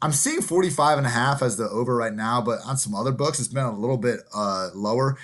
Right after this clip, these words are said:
If it's underneath forty-four, I kinda like the over here. I just think that the Dolphins can't stop anyone.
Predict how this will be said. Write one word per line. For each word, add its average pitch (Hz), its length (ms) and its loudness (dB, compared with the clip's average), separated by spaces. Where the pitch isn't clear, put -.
If 104 160 -2
it's 415 120 2
underneath 151 640 0
forty-four, 123 960 0
I - 80 -4
kinda 415 340 -4
like 339 180 -2
the - 120 -2
over 156 260 0
here. 101 220 -2
I 104 120 -2
just 127 220 -2
think 139 220 0
that 120 240 0
the 104 60 -8
Dolphins 143 440 0
can't 143 220 -2
stop 131 400 -2
anyone. 104 580 0